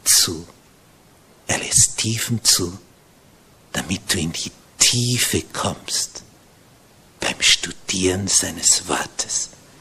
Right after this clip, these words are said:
damit du's ernsthafter anpackst. Enttäuschungen sind gut, wenn sie dazu führen,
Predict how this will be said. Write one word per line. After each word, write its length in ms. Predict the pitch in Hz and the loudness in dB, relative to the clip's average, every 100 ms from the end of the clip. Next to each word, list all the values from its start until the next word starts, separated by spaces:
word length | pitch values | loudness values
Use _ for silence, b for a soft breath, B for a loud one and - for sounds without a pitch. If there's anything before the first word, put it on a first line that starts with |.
| B B B B | B B B B
damit 340 | - 113 110 - | 0 0 2 4
du's 180 | - - | 4 4
ernsthafter 920 | - - 147 - - - - - - | 4 4 6 4 2 0 0 0 0
anpackst. 840 | - - - - - - - - - - - - - - - - - - - - - - - - - | -2 -4 -6 -6 -6 -6 -8 -16 -20 -20 -20 -20 -20 -20 -20 -20 -20 -20 -20 -20 -20 -20 -20 -20 -18
Enttäuschungen 960 | - - - - 139 123 - 110 101 95 | -16 -16 -4 0 4 6 6 4 0 0
sind 320 | - - 90 - - | 0 0 -2 -8 -6
gut, 580 | 113 90 92 - - - - - - - - - - - - - - - | -6 -6 -10 -12 -12 -12 -20 -20 -20 -20 -20 -20 -20 -20 -20 -20 -20 -16
wenn 160 | - 78 | -6 0
sie 180 | - - | 0 2
dazu 440 | 87 127 - - | 4 4 4 4
führen, 380 | 123 - 101 - | 4 2 -2 -4